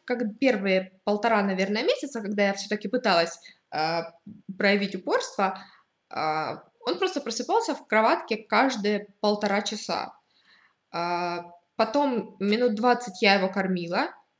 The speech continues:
сидя и стараясь не засыпать, ну, как бы, сидя неудобно, вот. А, после этого я ждала, пока он крепко уснет, еще минут десять, откладывала его. Потом,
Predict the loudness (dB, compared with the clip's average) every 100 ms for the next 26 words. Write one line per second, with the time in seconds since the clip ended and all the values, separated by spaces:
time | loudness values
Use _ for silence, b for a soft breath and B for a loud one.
0 | _ _ -16 -4 0 2 4 4 4 0
1 | -10 _ _ _ -6 -2 -2 -2 -6 -10
2 | _ -16 -10 -2 2 4 2 0 0 -2
3 | -8 0 2 2 -2 -6 -6 -8 -8 -10
4 | -12 -6 -4 -2 -4 -4 0 0 0 -4
5 | -10 b b b b _ -10 -4 0 0
6 | -2 b b b _ -6 -2 -2 -2 -4
7 | -4 -4 2 0 0 0 2 2 2 0
8 | 0 0 0 0 0 0 -2 -2 -4 -4
9 | -2 -2 0 -2 0 -4 -6 -4 -2 0
10 | 0 -2 -2 -2 -2 -6 -4 0 2 4
11 | 2 2 2 2 2 2 0 B B B
12 | _ -2 2 2